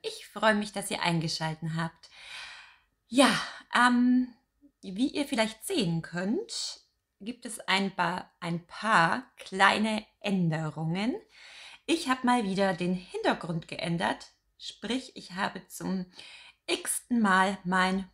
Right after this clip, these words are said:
Büro umgestellt. Ich weiß nicht, ist das bei euch auch so? Ist irgendjemand auch so veranlagt wie ich, dass er nie zufrieden sein kann, so wie die Möbel stehen? In meinem nächsten Le-, Leben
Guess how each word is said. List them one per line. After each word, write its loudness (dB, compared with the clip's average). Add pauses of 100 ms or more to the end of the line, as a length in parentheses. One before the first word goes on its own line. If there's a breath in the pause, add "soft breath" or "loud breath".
(100)
Büro 0
umgestellt. -4 (840)
Ich -20
weiß 4
nicht, -8
ist -16
das -12
bei -2
euch -2
auch 0
so? -2
Ist -10
irgendjemand -4
auch 0
so -10
veranlagt -4
wie -8
ich, -8
dass -2
er 6
nie 4
zufrieden -4
sein 2
kann, -2
so -8
wie -6
die -4
Möbel 0
stehen? -4 (880 loud breath)
In 0
meinem 4
nächsten 2
Le-, 2
Leben -2